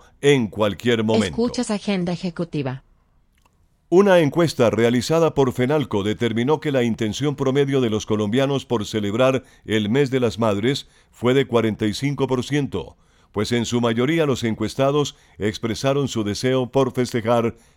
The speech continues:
Speaker 1: pese a la actual crisis sanitaria que se está viviendo en cada uno de los departamentos del país. De acuerdo con el director de Asuntos Económicos de la Federación Nacional de Comerciantes, Rafael España,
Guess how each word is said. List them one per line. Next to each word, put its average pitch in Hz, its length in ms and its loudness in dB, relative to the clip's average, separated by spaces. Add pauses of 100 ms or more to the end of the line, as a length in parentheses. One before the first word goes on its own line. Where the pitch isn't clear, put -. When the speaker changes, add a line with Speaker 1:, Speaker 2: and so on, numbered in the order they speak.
(120)
Speaker 1:
pese 131 400 2
a 85 80 -4
la 87 80 -4
actual 120 400 0
crisis 131 380 0
sanitaria 135 680 0 (260)
que 104 120 -2
se 107 120 -2
está 135 200 0
viviendo 127 580 0
en 98 140 -2
cada 123 300 2
uno 131 380 2 (180)
de 123 160 0
los 120 160 0
departamentos 104 760 0
del 101 200 -2
país. 98 600 -6 (540)
De 120 160 2
acuerdo 180 420 4
con 151 140 2
el 131 120 2
director 123 440 0
de 135 80 0
Asuntos 135 460 -2
Económicos 123 720 -2 (220)
de 104 120 -2
la 107 140 0
Federación 104 560 -2
Nacional 120 460 0
de 120 100 0
Comerciantes, 113 880 -2 (200)
Rafael 110 580 0
España, 123 580 0